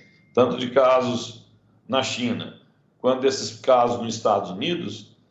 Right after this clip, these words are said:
mais a necessidade de conter a inflação, fez com que todas, ah, várias bolsas do mundo caíssem, né? Dow Jones, Standard and Poor, Nasdaq,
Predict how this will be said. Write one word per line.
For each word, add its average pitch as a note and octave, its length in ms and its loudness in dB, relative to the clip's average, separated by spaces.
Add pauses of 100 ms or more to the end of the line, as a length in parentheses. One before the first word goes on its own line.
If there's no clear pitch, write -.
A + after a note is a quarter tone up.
(280)
mais C#3 880 2
a A#2 300 0
necessidade A2+ 640 0
de - 60 -12
conter G#2 260 -8
a G2 40 -12
inflação, G#2+ 720 -2 (120)
fez - 460 4
com D3 260 -2
que D#3+ 460 -2 (480)
todas, C#3+ 640 2
ah, A2 420 2
várias D3 460 2
bolsas B2+ 440 -2
do A2 60 -6
mundo C3 220 -6
caíssem, A#2+ 540 0
né? A2 300 -4 (220)
Dow B2 380 4
Jones, F#2 280 -6
Standard A#2 360 -4
and G#2 100 -12
Poor, A2+ 460 0
Nasdaq, G2+ 640 0